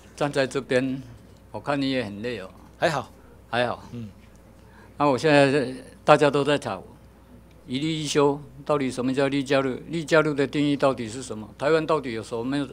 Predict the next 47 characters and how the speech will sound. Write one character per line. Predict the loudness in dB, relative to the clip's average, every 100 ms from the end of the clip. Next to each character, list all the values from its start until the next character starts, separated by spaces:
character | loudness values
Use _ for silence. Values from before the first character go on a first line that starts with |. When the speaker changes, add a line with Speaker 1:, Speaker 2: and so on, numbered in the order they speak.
| -10
Speaker 1:
什 | -6
么 | -2
样 | 0 0
的 | 0
假 | 2 2
日？ | 2 -4 -10 -18
从 | -8 -6
三 | 2 2 2
十 | -4
六 | 0 0
条、 | 0 -2 -4
三 | -2 -2 -2
十 | -4
七、 | -6 0
三 | 2 2
十 |
八、 | 6 6
三 | 8 4
十 | 4
九， | -2 -2 -8 -20 -20 -20 -20 -20 -20 -20 -20 -20 -20 -20 -20 -20 -20 -20 -20 -20 -20 -20 -20 -20 -20 -20 -20 -20 -14 -2
我 | 0
们 | 2
例 | 0 6
假 | 8 8
日 | 6
的 | 2
定 | 2 4 4
义 |
很 | 2 0
清 | -4 -4
楚 | -6
嘛， | -14 -20 -20 -14
三 | -2 -2
十 | -2 -2
六 | -2
条 | 0 -2
写 | -4
得 | -10
很 | -10 -10
清 | -12 -14
楚， | -18 -20 -20 -20 -20 -20 -20 -20 -20 -20 -20 -20 -16
每 | -10 -10
七 | -6 -4
天 | 0 0
就 | 2 4
要 | 6 6
有 | 4 0 -8